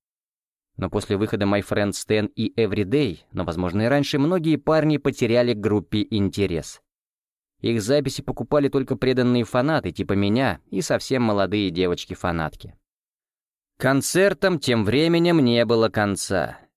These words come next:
Гастроли, гастроли и снова гастроли. "Чес загонял нас до смерти",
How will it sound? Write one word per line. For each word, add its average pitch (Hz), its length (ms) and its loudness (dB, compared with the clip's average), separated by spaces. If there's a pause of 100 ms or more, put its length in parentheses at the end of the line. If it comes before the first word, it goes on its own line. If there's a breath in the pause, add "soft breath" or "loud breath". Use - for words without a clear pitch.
(400)
Гастроли, 147 800 2
гастроли 127 720 2
и 113 100 2
снова 107 520 2
гастроли. 92 920 -2 (640)
"Чес 165 340 0
загонял 147 560 2
нас 147 200 2
до 151 180 2
смерти", 85 480 -4